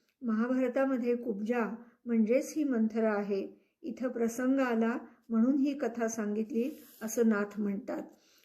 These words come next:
पुढे वशिष्ठ, "राज्याभिषेक केल्याशिवाय राजदहन करू नये, म्हणून तुला राज्याभिषेक करू," असं सुचवतात. हे ऐकताच भरताला दुःखाचं भरतं येऊन रुदन करू लागला आणि "श्रीराम वनात गेल्यावर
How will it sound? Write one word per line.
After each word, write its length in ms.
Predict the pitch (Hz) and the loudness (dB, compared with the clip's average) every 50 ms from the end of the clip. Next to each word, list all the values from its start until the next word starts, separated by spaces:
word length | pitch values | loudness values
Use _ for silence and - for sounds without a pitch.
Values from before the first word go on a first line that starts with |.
| _ _ - | _ _ -6
पुढे 240 | 262 220 247 269 | -2 2 2 4
वशिष्ठ, 540 | 277 262 240 226 226 - 262 233 226 - 269 | 4 4 0 0 -2 -4 -4 -4 -6 -6 -6
"राज्याभिषेक 880 | 294 277 262 220 214 214 208 240 254 262 262 254 247 - 285 269 - - | -4 -2 0 -2 -2 -2 -2 -2 0 0 0 -2 -4 -4 -6 -6 -4 -2
केल्याशिवाय 680 | 262 226 226 233 240 240 - 294 277 269 240 214 208 220 - - - _ _ _ | 0 2 2 2 0 0 -2 0 0 2 2 2 0 -4 -6 -14 -20 _ _ _
राजदहन 720 | 233 240 240 240 247 233 269 233 262 247 233 254 262 240 | -2 0 0 2 2 2 2 2 2 2 2 2 0 0
करू 260 | 226 240 220 214 254 | 0 0 0 0 0
नये, 320 | 262 269 254 233 220 214 226 - - - _ _ _ _ | 0 2 2 2 2 0 -2 -4 -10 -18 _ _ _ _
म्हणून 240 | 240 233 247 277 277 | -2 0 2 2 0
तुला 220 | 269 294 262 262 | 0 0 0 0
राज्याभिषेक 840 | 254 240 233 220 202 196 202 240 262 262 254 247 - 294 269 285 - | 0 0 0 0 0 0 0 2 2 2 0 0 0 0 0 0 0
करू," 280 | 247 226 226 208 202 - - - | 0 2 2 2 0 -2 -8 -10
असं 220 | 247 226 - 294 | -10 -4 -2 -2
सुचवतात. 600 | 277 - 269 226 - - 233 214 202 220 214 185 196 - - - _ _ _ _ _ - | -2 -2 -4 -4 -2 0 0 0 0 0 -2 -2 -4 -6 -12 -20 _ _ _ _ _ -4
हे 140 | 277 277 | -2 -2
ऐकताच 520 | 269 247 233 233 226 233 269 247 254 240 226 | 2 2 2 2 0 0 -2 -4 -2 -2 -2
भरताला 460 | 208 220 220 220 220 247 240 247 254 | 0 0 0 0 -2 -2 -2 -2 -2
दुःखाचं 560 | 226 208 202 - - - 240 233 240 262 233 | -2 -2 -4 -6 -6 -6 -6 0 0 0 2
भरतं 320 | 214 214 208 214 208 - 269 | 2 0 -2 -2 0 0 2
येऊन 320 | 285 277 247 220 220 214 202 - - - _ _ _ - | 2 4 2 2 2 2 0 -4 -8 -16 _ _ _ -6
रुदन 460 | 262 262 269 262 220 277 294 302 302 | -2 0 0 2 2 2 2 2 2
करू 240 | 294 262 214 220 214 | 2 2 4 4 4
लागला 400 | 202 208 202 190 196 196 196 - - - _ _ _ _ _ _ _ | 4 4 2 2 0 -2 -2 -4 -10 -16 _ _ _ _ _ _ _
आणि 220 | 240 247 247 240 | -8 -6 -6 -6
"श्रीराम 560 | 226 - - 254 240 226 233 247 277 294 285 | -6 -4 0 2 2 4 4 2 0 0 0
वनात 340 | 277 247 226 233 233 233 233 | 2 2 2 2 0 0 2
गेल्यावर 460 | 220 226 214 208 220 233 247 240 220 | 2 2 4 4 2 2 2 2 0